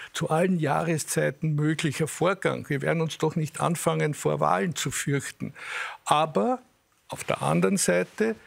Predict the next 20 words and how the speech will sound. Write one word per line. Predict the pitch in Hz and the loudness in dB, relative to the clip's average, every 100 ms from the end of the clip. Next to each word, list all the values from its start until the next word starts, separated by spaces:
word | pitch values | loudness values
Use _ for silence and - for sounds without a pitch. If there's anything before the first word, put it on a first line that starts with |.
| - - _ - | -20 -20 _ -6
die | |
Verfassung | 139 143 - 135 147 165 156 | -4 -4 0 0 0 -2 -2
sagt, | - 143 143 - | 0 0 0 -4
die | 147 | -4
Legislaturperiode | 139 139 - - 127 - 160 - 147 143 143 143 | -4 -4 -4 -4 -4 -2 -2 -2 0 2 0 -2
dauert | 139 135 - - | -2 0 0 -2
fünf | - 143 139 - | -2 -2 -2 -2
Jahre. | 127 - 156 220 240 - - - - - | 0 0 2 0 -2 -8 -12 -12 -14 -4
Und | - 175 160 - - - | 0 2 0 -2 -10 -8
solange | - - 156 147 175 220 185 - - _ | -4 0 2 4 4 2 0 -4 -8 _
der | - - - | 0 2 2
Nationalrat | 80 65 - 160 143 143 170 160 165 | 0 -2 -2 -2 0 2 2 0 -2
nicht | 160 - | -2 -4
vorzeitig | - 143 170 - 165 151 - 147 | -4 0 0 0 2 0 -2 -4
aufgelöst | - - - - 170 180 185 - | -2 -2 -4 -2 0 2 0 -2
wird, | 214 214 | -4 -2
sind | - 165 196 214 - - | -2 0 0 0 -6 -4
diese | 170 156 196 | -2 0 -4
fünf | - 170 190 - | -2 -2 -2 -2
Jahre | - - - 185 - | 0 2 2 0 -2